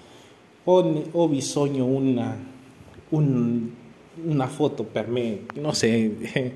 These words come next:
<laughs> cosas se me hacen muy bonitas y muy chistosas y, y se me hace muy bonito. El inglés, el inglés británico, el tipo de acento del inglés británico me gusta. Pues tal vez por eso me motivó a aprender con un maestro, pero esa es una historia muy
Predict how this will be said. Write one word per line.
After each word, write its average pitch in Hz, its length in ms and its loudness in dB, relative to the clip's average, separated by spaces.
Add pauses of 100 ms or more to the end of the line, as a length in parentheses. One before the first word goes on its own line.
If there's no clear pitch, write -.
(260)
<laughs> - 200 -20
cosas 147 260 0
se 143 140 8
me 139 60 10
hacen 143 180 6
muy 147 160 6
bonitas 123 440 2
y 127 40 -2
muy 123 140 0
chistosas 120 520 -6
y, 110 420 -2 (360)
y - 40 -10
se - 100 -4
me 123 80 2
hace 123 100 -2
muy 135 160 0
bonito. 123 380 0 (440)
El 120 140 -2
inglés, 123 680 0
el 123 160 2
inglés 123 280 2
británico, 127 520 0
el 117 140 4
tipo 151 240 -2
de 151 60 4
acento 131 320 0
del 117 100 0
inglés 117 220 0
británico 117 460 -2
me 110 100 0
gusta. 127 280 -2 (200)
Pues 117 260 -4
tal 117 140 -4
vez 123 160 -2
por 127 180 -2
eso 127 160 -2
me 123 160 -2
motivó 117 380 -2
a 117 40 -2
aprender 120 320 -4
con 120 140 -2
un 120 100 0
maestro, 131 360 -2 (880)
pero 123 380 4
esa 120 200 0
es 127 80 -4
una 127 120 -2
historia 120 260 -2
muy 107 240 -4